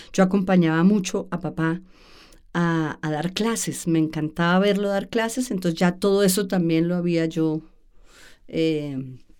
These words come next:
metido en mi cabeza y ya tenía como mucho, un, bastante piso para, para arrancar y ahí me di cuenta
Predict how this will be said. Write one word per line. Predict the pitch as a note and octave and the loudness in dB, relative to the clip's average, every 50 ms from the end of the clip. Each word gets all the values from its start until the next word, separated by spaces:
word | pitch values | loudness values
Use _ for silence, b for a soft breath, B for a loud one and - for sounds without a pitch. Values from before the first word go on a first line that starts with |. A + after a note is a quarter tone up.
| - _ _ - _ _ _ _ _ _ _ _ _ _ _ _ _ _ - - | -20 _ _ -20 _ _ _ _ _ _ _ _ _ _ _ _ _ _ -4 2
metido | E3+ F3+ F#3 F#3+ F#3 A3 A3+ A3 G3+ F#3+ | 4 6 6 6 6 6 6 6 8 8
en | F3+ F3 | 8 6
mi | E3 E3 | 6 4
cabeza | - E3 E3 F3+ F3+ F3+ - F3+ G#3+ B3+ - - - - | 0 2 4 4 4 2 2 -2 -6 -6 -8 -14 -12 -10
y | F3 D#3 | -8 -8
ya | D3 D3+ C#3+ | -6 -8 -8
tenía | - - E3+ E3+ E3 D#3+ D#3+ D#3+ | -4 -4 -2 0 0 0 -2 -2
como | D#3+ - D3+ D3 C#3+ | -4 -8 -8 -8 -6
mucho, | D3 D3 D3 - - - | -8 -8 -8 -10 -6 -2
un, | - F3 F#3 F#3 - - _ _ _ - | -2 0 0 -2 -6 -16 _ _ _ -8
bastante | D#3+ D#3 - - - - - F3 F3 F3 - F#3+ | -8 -6 -8 -10 -8 -4 0 0 0 0 0 -2
piso | F#3 - - G#3 G3 F#3 - - D3 - | -2 -2 -2 -2 0 0 -2 -4 -6 -6
para, | - C#3+ C3 B2+ C3 - B B B B B B B B B B B B B _ | -8 -8 -8 -8 -10 -12 B B B B B B B B B B B B B _
para | - D#3+ D#3 D#3 D3 | -6 -4 -4 -4 -4
arrancar | C#3+ C#3+ C#3+ C3+ B2+ - D3+ D3 D3+ - - | -4 -6 -6 -8 -6 -6 -6 -6 -4 -6 -6
y | - E3 D#3 D3 C3+ C3+ C#3 | -4 -4 -4 -4 -6 -8 -10
ahí | C#3 C3+ D3 F#3+ A3+ - - - - - - _ - _ - | -4 -2 0 0 0 -2 -8 -18 -20 -20 -20 _ -14 _ -4
me | D#3+ D#3 | -4 -2
di | D3 D3+ D3+ | -2 -4 -6
cuenta | - - - D#3+ D#3 D3+ D3+ - - E3+ D#3+ D#3 D#3 D3+ | -6 -4 -4 -2 -2 -2 -6 -6 -4 -4 -4 -2 -4 -6